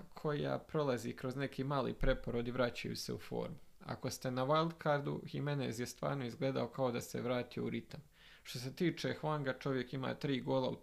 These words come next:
tri utakmice, tako da mu je start, pretpostavljam, garantovan za sad, ali ipak mislim da je Jimenez bolja opcija bez obzira na cijenu. U obrani Kilman je nekako izgledao najbolje,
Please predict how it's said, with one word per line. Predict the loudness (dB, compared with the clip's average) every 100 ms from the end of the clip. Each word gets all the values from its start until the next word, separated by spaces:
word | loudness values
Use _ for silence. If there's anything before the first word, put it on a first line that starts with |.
| -8
tri | -2 0
utakmice, | 0 0 -2 -2 -4 -2
tako | 0 0 -2 -2
da | -2
mu | -2
je |
start, | -6 0 0 0
pretpostavljam, | -8 -4 -2 -2 -2 -4 -4 -2
garantovan | 0 0 -2 -6 -6 -4
za | 0 -2
sad, | 0 -2 -4 -16 -20 -20 -4
ali | 0 2 2
ipak | 2 0 0
mislim | -2 -6 -6 -2
da | -4
je | -4
Jimenez | -4 -2 -2 -4
bolja | 0 0 2 0
opcija | -2 -6 -4 -4 -4 -12 -20 0
bez | 4 6
obzira | 6 4 0 0 0
na | -2
cijenu. | -6 -6 -4 -4 -8 -16 -20 -20 _ _ _ _ _ -2
U | 4
obrani | 6 6 2 2
Kilman | 2 4 4 2 0
je | -2
nekako | -2 0 -2 0
izgledao | -2 0 0 0 0
najbolje, | 0 0 0 0 -2